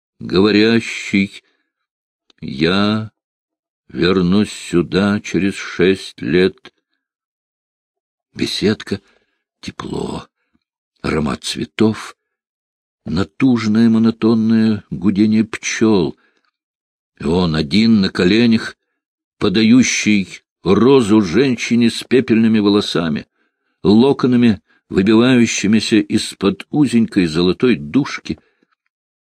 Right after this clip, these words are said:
на пальцах руки, берущей у него розу, перстни с изумрудами,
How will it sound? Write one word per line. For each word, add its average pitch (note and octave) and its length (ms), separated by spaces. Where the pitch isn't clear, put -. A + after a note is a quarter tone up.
на G#2 220
пальцах A#2 640
руки, G2 680
берущей F#2+ 1000
у G2+ 80
него F2 580
розу, G#2+ 500
перстни F#2 760
с - 180
изумрудами, F2+ 680